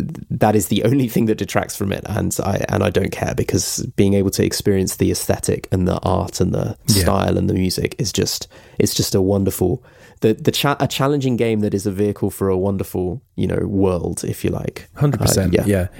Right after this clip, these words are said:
Speaker 2: it's a wonderful game that everyone should pick up, and it's on
Speaker 1: Absolutely.
Speaker 2: pretty much every console now, I think,
Speaker 1: Yep,
Speaker 2: as well.
Speaker 1: it
Speaker 2: So,
Speaker 1: is.
Speaker 2: like, it's really easy to pick up, and it's pretty cheap. I think it's, what, like, ten, fifteen quid.
Speaker 1: Yeah, it's not
Speaker 2: So,
Speaker 1: expensive.
Speaker 2: yeah, like, if you haven't played it, it, you owe it to yourself to play this game.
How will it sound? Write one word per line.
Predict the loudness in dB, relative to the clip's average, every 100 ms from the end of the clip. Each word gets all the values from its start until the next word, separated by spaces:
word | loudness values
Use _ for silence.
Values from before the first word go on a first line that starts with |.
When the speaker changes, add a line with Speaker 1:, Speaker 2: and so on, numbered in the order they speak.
| 0
Speaker 2:
it's | 0 2
a |
wonderful | 0 0 0 0
game | 2 2
that | 0
everyone | 0 2 0
should | -2 -2
pick | 0 0
up, | 0
and | 0
it's | 0 2
on | 2
Speaker 1:
Absolutely. | 4 4 4 2 2
Speaker 2:
pretty | 4 4
much | 4 2
every | 0 2 0
console | 2 0 0 0
now, | 0
I | 0
think, | 0 2
Speaker 1:
Yep, | 4
Speaker 2:
as | 4
well. | 2
Speaker 1:
it | 2
Speaker 2:
So, | 4 4
Speaker 1:
is. | 2 0
Speaker 2:
like, | 0 -2 -2
it's | -6 -4
really | 0 2
easy | 2 -2
to | -2
pick | 0
up, | 0 0
and | -2
it's | -4
pretty | -2 -2 0
cheap. | 0 0
I | 0
think | -2
it's, | -2
what, | -4
like, | -4 0
ten, | 2 2
fifteen | 0 2 0
quid. | 2 0 0 -4 -6
Speaker 1:
Yeah, | 2 2
it's | 4 4
not | 4
Speaker 2:
So, |
Speaker 1:
expensive. | 4 2 -2 -6 -8
Speaker 2:
yeah, | 0 2 2
like, | 0 0
if | 0 0
you | 0
haven't | 0 0 0
played | 2 2 2
it, | 0 -2 _ _ -4
it, | -4 0
you | 2 4
owe | 4 2
it | 0
to | 0
yourself | -2 0 -2
to | -2
play | 0 0
this | 0
game. | 0 0 2